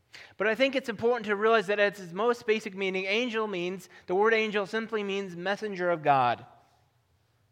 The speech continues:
So a messenger of God came to encourage,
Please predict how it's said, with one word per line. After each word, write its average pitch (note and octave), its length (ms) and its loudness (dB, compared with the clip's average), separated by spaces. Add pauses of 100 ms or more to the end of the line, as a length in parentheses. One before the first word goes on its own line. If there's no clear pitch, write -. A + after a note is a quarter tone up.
(120)
So G3+ 200 2
a F#3+ 40 2
messenger B3 580 2
of A3 100 0
God F3 400 4 (260)
came B3 320 0
to G3+ 120 -4
encourage, A3 540 0